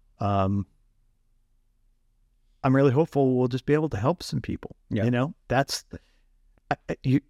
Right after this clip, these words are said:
Speaker 1: we're not going to stop all suicide in the world. Um, we're not gonna help every parent. Um, but if we can start with making it easier to find help, that's, that's our primary goal.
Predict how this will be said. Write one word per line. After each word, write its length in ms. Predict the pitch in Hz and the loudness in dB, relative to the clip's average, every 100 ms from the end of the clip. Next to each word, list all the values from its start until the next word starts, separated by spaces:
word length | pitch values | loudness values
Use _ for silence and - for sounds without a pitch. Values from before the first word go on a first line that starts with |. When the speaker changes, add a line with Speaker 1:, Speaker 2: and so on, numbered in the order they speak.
| _ - | _ -4
Speaker 1:
we're 280 | 131 135 | 0 2
not 340 | 127 139 151 - | 2 2 0 0
going 260 | 131 139 | 0 2
to 80 | 131 | 0
stop 440 | 117 - 117 120 - | -4 0 0 0 -2
all 180 | 117 | -4
suicide 580 | 104 139 120 - 113 110 | -2 -2 -2 0 0 0
in 120 | 107 | 0
the 60 | 104 | 0
world. 360 | 104 139 156 - _ _ _ | 0 0 0 -6 _ _ _
Um, 320 | 98 101 98 110 | -6 -2 0 2
we're 80 | |
not 180 | 117 117 | 2 0
gonna 140 | 110 117 | -2 -2
help 300 | 120 117 113 | 0 0 2
every 380 | 117 113 107 | 0 2 0
parent. 520 | 101 - 143 143 143 - _ - | -2 -2 0 0 0 -4 _ -4
Um, 360 | 107 104 101 - _ _ _ - | -2 0 -2 -4 _ _ _ 0
but 120 | 120 | 2
if 160 | 113 | 2
we 80 | 135 | -2
can 320 | 123 117 110 - _ _ _ _ _ _ _ _ _ _ | 0 0 -2 -6 _ _ _ _ _ _ _ _ _ _
start 480 | - - 147 151 131 | -10 0 2 2 0
with 340 | 117 113 - _ _ _ _ _ _ _ _ _ | 0 0 -4 _ _ _ _ _ _ _ _ _
making 400 | 120 123 - 127 | 0 0 2 2
it 180 | 110 107 - | 2 -2 0
easier 540 | 127 135 113 117 113 | 2 2 2 2 2
to 80 | 104 | -2
find 320 | - 98 98 | -2 -2 -2
help, 260 | - 92 - _ _ _ | -6 -12 -14 _ _ _
that's, 320 | 107 - - | -2 -2 -2
that's 220 | 104 - | -2 0
our 180 | 98 90 - | 0 0 -4
primary 480 | - 127 120 117 110 | -2 2 4 4 2
goal. 320 | 92 92 127 | 0 -2 -4